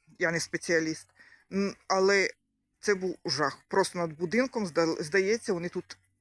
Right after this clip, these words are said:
ну, якесь, е, свято влаштували, чи що, знову ж таки, свято в лапках.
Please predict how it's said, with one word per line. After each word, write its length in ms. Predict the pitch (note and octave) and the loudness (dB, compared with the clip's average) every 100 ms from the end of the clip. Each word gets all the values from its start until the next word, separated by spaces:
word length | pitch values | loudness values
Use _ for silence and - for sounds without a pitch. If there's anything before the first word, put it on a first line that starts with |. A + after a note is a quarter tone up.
| _ _ - _ _ _ | _ _ -20 _ _ _
ну, 260 | D#3+ F3 E3 _ _ _ _ _ _ _ _ _ _ | -10 -10 -12 _ _ _ _ _ _ _ _ _ _
якесь, 540 | - F3 - F#3+ - - | -4 -2 2 2 2 -4
е, 200 | D#3 D#3+ - | -4 -6 -12
свято 400 | - G#3 G3 G#3 | -2 0 2 2
влаштували, 600 | E3 - E3 D3 C#3+ C3+ | 0 0 0 2 2 0
чи 120 | - | -2
що, 260 | - - D3+ | -2 0 0
знову 260 | F3 E3+ | 2 0
ж 100 | - | -2
таки, 160 | - D#3 | -8 -8
свято 340 | - E3+ - | -2 -2 -2
в 40 | D3+ | -8
лапках. 380 | D3 - C3 | -8 -8 -12